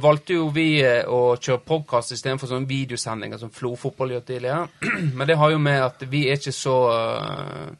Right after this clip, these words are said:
ser ikke så bra ut som, eh, den gjengen som holder på med video, eh.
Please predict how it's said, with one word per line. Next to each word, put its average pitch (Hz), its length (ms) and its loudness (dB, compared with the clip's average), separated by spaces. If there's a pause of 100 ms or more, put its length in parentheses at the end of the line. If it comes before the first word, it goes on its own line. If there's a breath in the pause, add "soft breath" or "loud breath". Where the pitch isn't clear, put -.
(360 soft breath)
ser 135 260 0
ikke 120 120 -8
så 135 160 -2
bra 120 300 2
ut - 140 -8
som, 113 420 -2
eh, 107 300 -8
den 113 240 -8
gjengen 113 460 -8
som 113 180 -12
holder 110 120 -12
på 117 120 -4
med 110 160 -8
video, 101 480 -10
eh. 69 600 -14